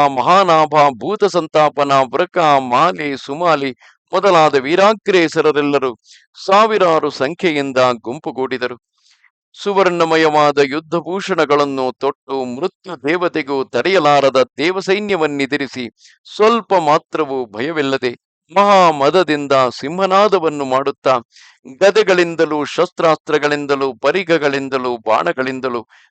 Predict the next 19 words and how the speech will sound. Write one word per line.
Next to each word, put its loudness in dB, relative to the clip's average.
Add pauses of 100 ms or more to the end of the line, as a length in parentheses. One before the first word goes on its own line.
(100)
ನಾನಾ 2 (120)
ದಿಕ್ಕುಗಳಲ್ಲಿ -2
ಹೊಡೆಯುವುದಕ್ಕೆ -4
ತೊಡಗಿದರು. -4 (600)
ಕೆಲವರು 2
ಪ್ರಾಸಗಳನ್ನು, 0
ಕೆಲವರು 0
ಮುತ್ತರಗಳನ್ನು, -2
ಕೆಲವರು -2 (140)
ತೋಮರಗಳನ್ನು -2 (140)
ಉಪಯೋಗಿಸಿದರು. -10 (460)
ಹಾಗೆಯೇ -2 (500)
ಅವರವರು 2 (180)
ತಮ್ಮ 0
ತಮ್ಮ -2 (100)
ಕೈಗೆ -2
ಸಿಕ್ಕಿದಂತೆ -4
ಶೂಲಗಳಿಂದಲೂ, -6
ಗಂಡುಗೊಡಲೆಗಳಿಂದಲೂ, -2